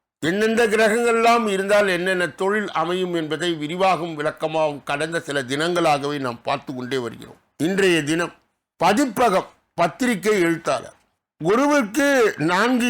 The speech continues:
ஏழு, பத்தில் புதன் இருந்தார். இந்த தொழில் அமையும்.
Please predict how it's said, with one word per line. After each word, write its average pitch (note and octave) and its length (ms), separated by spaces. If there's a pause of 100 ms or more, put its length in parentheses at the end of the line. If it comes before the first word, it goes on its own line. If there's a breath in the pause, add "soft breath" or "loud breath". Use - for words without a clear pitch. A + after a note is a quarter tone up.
ஏழு, A3 280
பத்தில் F#3 440
புதன் F3+ 260
இருந்தார். C#3+ 380 (320)
இந்த D#3+ 240
தொழில் D#3+ 320
அமையும். A#2 280